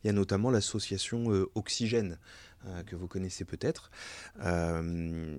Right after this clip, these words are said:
euh, qui est là, parce qu'elle a traité aussi de, de ce type de questions dans les publics, euh, qu'elle suit, euh, et vous en avez tout un tas, tout un tas d'autres. Euh, il y a, euh,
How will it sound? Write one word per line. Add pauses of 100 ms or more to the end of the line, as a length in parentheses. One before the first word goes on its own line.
(200)
euh,
qui
est
là, (160)
parce
qu'elle
a
traité
aussi
de,
de
ce
type
de
questions
dans
les
publics,
euh,
qu'elle
suit, (580)
euh, (100)
et
vous
en
avez
tout
un
tas,
tout
un
tas
d'autres. (540)
Euh, (160)
il
y
a,
euh,